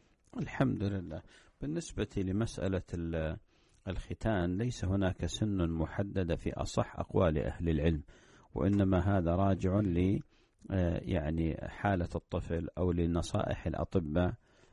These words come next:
ولذلك، آه، يعني كانوا قديماً يؤخرون ال-، ال-، الختان، حتى إن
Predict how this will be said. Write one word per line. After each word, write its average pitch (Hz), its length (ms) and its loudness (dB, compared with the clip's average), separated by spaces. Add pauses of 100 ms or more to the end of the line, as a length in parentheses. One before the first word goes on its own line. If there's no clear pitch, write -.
(140)
ولذلك، 90 1500 0
آه، 69 460 0
يعني 73 400 -2
كانوا 90 340 2 (100)
قديماً 95 320 4
يؤخرون 90 720 6 (540)
ال-، 87 240 0
ال-، 80 380 0
الختان، - 640 0
حتى - 340 -2
إن 80 320 2